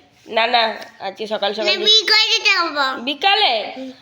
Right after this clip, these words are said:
Speaker 1: তুই তাহলে থাক, আমি আর, উম, ঠাম্মি চলে যাই।
Speaker 2: না, বিকালে যাবো।
Speaker 1: প্রমিস?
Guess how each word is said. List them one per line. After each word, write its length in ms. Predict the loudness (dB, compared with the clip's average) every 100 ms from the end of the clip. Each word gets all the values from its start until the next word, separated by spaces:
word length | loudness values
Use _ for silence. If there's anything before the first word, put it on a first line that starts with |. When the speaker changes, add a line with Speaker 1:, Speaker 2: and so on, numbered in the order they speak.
| -12
Speaker 1:
তুই 160 | -4 0
তাহলে 240 | 2 2
থাক, 440 | 2 2 4 2 2
আমি 280 | 2 2 2
আর, 200 | 2 0
উম, 320 | -2 -2 -2
ঠাম্মি 340 | -4 -4 -2
চলে 280 | -2 -2 -2
যাই। 200 | -4 -8 -10
Speaker 2:
না, 520 | -8 -4 -4 -4 -8
বিকালে 340 | -2 0 0
যাবো। 300 | -2 -4 -6 -6 2
Speaker 1:
প্রমিস? 440 | 2 4 2